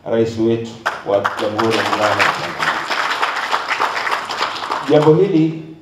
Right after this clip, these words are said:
lilikuweko pia kule Zanzibar, na serikali ya awamu ya nane ambayo inaongozwa na Daktari Hussein Ali Mwinyi, jambo la kwanza na maagizo yake ya kwanza ni kuondoa vikwazo vyote vya kisheria na vya kiuwekezaji ili kuruhusu sasa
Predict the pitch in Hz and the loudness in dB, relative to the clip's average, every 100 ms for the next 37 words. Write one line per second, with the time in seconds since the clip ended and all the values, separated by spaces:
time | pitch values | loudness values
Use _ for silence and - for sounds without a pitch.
0 | - 127 127 127 156 143 - 147 131 127 | -4 0 0 4 4 4 0 0 0 0
1 | 113 107 98 92 82 73 - - _ - | -2 -4 -8 -10 -14 -16 -18 -20 _ -20
2 | - - - - - - - - - 117 | -20 -20 -20 -20 -20 -20 -20 -20 -4 2
3 | 117 113 135 131 165 170 156 151 156 143 | 4 4 2 4 6 6 4 2 2 0
4 | 147 160 151 135 143 135 127 127 143 135 | 2 2 2 4 4 4 2 2 2 4
5 | 123 117 110 - 143 127 117 - 139 127 | 2 2 -2 2 4 4 2 0 2 4
6 | 120 127 139 110 - - - - - - | 2 2 0 0 -4 -14 -20 -20 -20 -20
7 | - - - 110 123 117 170 175 165 160 | -20 -18 -8 -2 0 2 4 4 2 0
8 | 156 - - 120 127 127 127 120 131 139 | -2 -4 -10 -8 -4 -4 -4 -4 -2 -2
9 | 135 120 - 160 156 156 151 117 113 120 | -2 -4 2 2 2 0 -2 -6 -2 2
10 | 120 123 131 120 113 110 107 107 - 170 | 2 4 4 4 0 -2 -2 -4 2 4
11 | 185 160 151 - 135 131 143 123 120 - | 4 2 0 -2 -2 0 4 4 4 -2
12 | - - - 120 127 123 - 117 113 113 | -12 -20 0 4 6 4 0 0 0 0
13 | 117 135 - - - - - 123 127 127 | 2 4 2 -2 -12 -18 -10 0 2 2
14 | 123 120 160 165 - 147 - 120 | 4 6 6 4 0 -2 0 -2